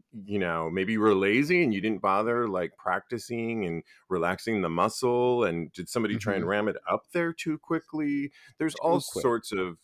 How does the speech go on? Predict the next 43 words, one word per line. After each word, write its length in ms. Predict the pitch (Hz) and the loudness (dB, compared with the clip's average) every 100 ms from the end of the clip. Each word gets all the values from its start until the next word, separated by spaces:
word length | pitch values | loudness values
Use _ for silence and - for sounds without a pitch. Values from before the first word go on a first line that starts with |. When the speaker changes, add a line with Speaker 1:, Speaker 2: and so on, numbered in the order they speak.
| - | -6
Speaker 1:
yeah, 300 | 120 139 117 | 4 6 8
we 140 | 165 | 6
don't 100 | 160 | 6
know 120 | 147 | 4
what, 240 | 123 110 110 104 _ | 4 2 2 -8 _
when 160 | 113 107 | -2 0
they 140 | 98 | 0
say 540 | 92 - 95 87 85 78 | 0 0 0 0 -2 -4
it 140 | 98 - | -6 -6
just 240 | 90 - - | -8 -10 -6
hurts, 500 | 104 80 71 - - - | -2 -2 -2 -12 -20 -8
um, 420 | 87 78 73 76 - _ _ | -4 -2 -2 -8 -14 _ _
Speaker 2:
Mm-hmm. 180 | 135 113 | -8 0
Speaker 1:
but 320 | 110 92 87 - - | 4 4 4 0 4
I 140 | 113 | 6
would 140 | 135 123 | 6 4
wanna 180 | 107 | 4
know 180 | 101 95 | 4 2
a 60 | 87 | 2
little 160 | 87 | 0
bit 220 | 82 82 98 | 0 -2 0
more. 520 | 101 92 73 71 69 | 2 2 0 -2 -6
And 160 | 98 87 | -8 -8
so, 320 | - 90 87 | -4 -2 0
yeah, 180 | 98 277 | 0 0
it's 120 | 240 | 2
an 100 | 196 | 2
interesting 380 | 208 - 247 180 | 2 0 -4 -2
conversation 720 | 156 123 110 107 101 107 104 | 0 -2 0 0 0 0 2
and 200 | 110 123 | 2 4
an 120 | 127 - | 2 2
interesting 480 | 190 - 185 131 | -4 -4 -2 -2
article 340 | 101 101 104 101 | 2 2 2 0
that 80 | 101 | 2
goes 220 | 147 165 | 2 2
into 200 | 175 147 | 0 -2
more 180 | 135 120 | 0 2
depth 380 | 92 90 - - | 2 0 -2 -10
too. 320 | - 90 82 | -4 -2 -2
So 300 | - 92 87 - - - - | 0 0 0 -4 -20 -20 -6
with 280 | 113 131 | 2 2
that 180 | 127 107 | 6 4
s-, 140 | - | 2